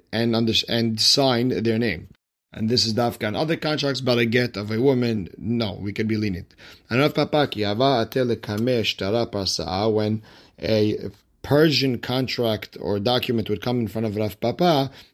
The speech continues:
the Avid Be'arkaot Shel Kutim, that was done in civil court. So what would he do is, Makre Lehu Lishne Kutim, he would call two Kutim,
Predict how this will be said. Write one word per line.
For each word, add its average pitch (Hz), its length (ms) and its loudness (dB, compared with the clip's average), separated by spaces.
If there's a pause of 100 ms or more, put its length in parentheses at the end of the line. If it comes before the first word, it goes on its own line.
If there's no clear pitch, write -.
the 123 120 2
Avid 123 420 2
Be'arkaot 123 400 2
Shel 123 160 -2
Kutim, 113 280 -2
that 110 100 2
was 101 120 0
done 120 320 2
in 107 300 -2
civil 104 400 0
court. 87 440 -6 (680)
So - 200 2
what 117 140 4
would 117 80 0
he 123 120 4
do 165 260 8
is, 135 340 4
Makre 123 580 0
Lehu 127 440 2
Lishne 117 380 -2
Kutim, 107 360 -4
he 107 100 0
would 107 260 -2
call 143 280 2
two 117 420 0
Kutim, 107 600 -4